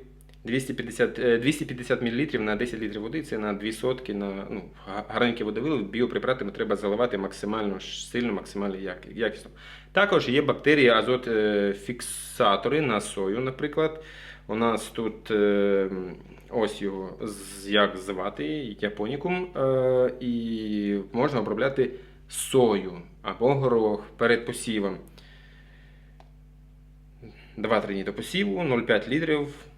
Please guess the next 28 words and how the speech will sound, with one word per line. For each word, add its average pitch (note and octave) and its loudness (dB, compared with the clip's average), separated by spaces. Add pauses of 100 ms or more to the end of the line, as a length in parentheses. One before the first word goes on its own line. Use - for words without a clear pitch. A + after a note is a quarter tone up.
(180)
На A2 -2
гектар A#2+ 2
норма G#2 0
насінина D3 -2
чи G#2 -8 (420)
насіння, B2 -2
якщо G#2 -8
по A#2 -2
насінню G#2+ -2
чотири - -2
літра B2 -4
на G2+ -2
тонну. F#2 -6
Також C#3 0
є, A#2 4
ем, G2 0
азотфіксатор G#2+ 0
на A#2 2
бобові, G#2+ 0
ну, G#2 -2
так, - -8 (120)
так A2 -2
само G2 -2
він F#2+ -6
йде G2+ -4
на A2 -6
сою, F3 0
на G#2 -2